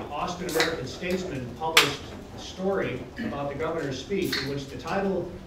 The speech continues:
of the, of the story really told, uh, everything you needed to know about it. The title of the story was, "Governor's Call for ten thousand dollar Degrees Stumps Educators." Um, nevertheless, within a year after the governor offered his challenge,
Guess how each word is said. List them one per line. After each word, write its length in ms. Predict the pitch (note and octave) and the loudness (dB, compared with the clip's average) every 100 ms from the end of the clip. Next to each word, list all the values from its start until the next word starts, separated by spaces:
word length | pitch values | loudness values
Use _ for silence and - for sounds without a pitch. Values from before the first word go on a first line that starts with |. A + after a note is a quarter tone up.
| - - - - - - | -12 -12 -12 -12 2 4
of 320 | C3+ C3 - | 4 2 -6
the, 60 | C#3+ | -4
of 460 | C3+ C3+ B2+ C3 | -4 -2 -2 -4
the 60 | - | -6
story 520 | - - F#3+ D#3+ C3 | -8 0 4 4 2
really 440 | C3 G#4+ - - C#3+ | 2 2 2 2 0
told, 540 | - E3+ D3+ A2+ - | 2 2 4 0 -4
uh, 160 | C#3 C3 | -4 -2
everything 340 | D#3+ E3+ E3+ | 0 0 0
you 60 | C#3+ | 0
needed 260 | C#3+ D3 C#3 | 0 -2 -2
to 80 | C#3+ | 0
know 200 | C#3+ C#3 | 2 4
about 240 | A2+ G#2+ | 2 -2
it. 40 | - | -6
The 60 | - | -6
title 260 | E3 E3 D3+ | -2 0 0
of 160 | C#3+ | 0
the 80 | C3+ | -4
story 360 | C3 F3 D3+ C#3+ | -4 0 2 2
was, 360 | C3+ C3 B2+ - - - - - - | 2 0 0 -6 -12 -12 -14 -14 -4
"Governor's 500 | F3 G#3 G#3 G3 - - | 2 4 4 4 2 2
Call 280 | D#3+ D#3+ | 4 4
for 140 | D#3+ C3+ | 2 -2
ten 260 | E3 E3+ | -2 -2
thousand 340 | F3 D#3 D3 D3 | 0 0 0 0
dollar 360 | C#3+ D3 C#3+ | 0 2 2
Degrees 500 | B2+ B2+ B2+ B2+ B2 - - | 4 4 4 2 -2 -6 -10
Stumps 480 | - D#3+ D3+ C#3+ | -6 0 0 0
Educators." 680 | D3 C#3 A2+ A#2 - - - - - - - - - - - - - | -2 -2 -4 -6 -8 -8 -10 -12 -12 -14 -12 -14 -14 -14 -14 -14 -10
Um, 300 | A#2+ - A2+ - - - - B2 | -6 -6 -6 -10 -14 -14 -10 0
nevertheless, 760 | G3+ G#3 A3 B3 B3+ - - - - - - - - - | 4 6 6 4 2 -4 -8 -10 -12 -14 -14 -12 -12 -6
within 260 | C#3 C#3+ E3 | -4 -2 0
a 20 | |
year 420 | D3 F#3 B3 A3 | 0 0 4 4
after 240 | F#3 F3+ F3+ | 4 2 0
the 80 | D#3 | 0
governor 360 | E3+ F3 D#3 | 0 0 0
offered 240 | D3+ D#3 D3 | 0 0 -4
his 160 | C#3+ | -4
challenge, 580 | - E3+ - F#2+ F#2 - | -4 -4 -4 -4 -8 -10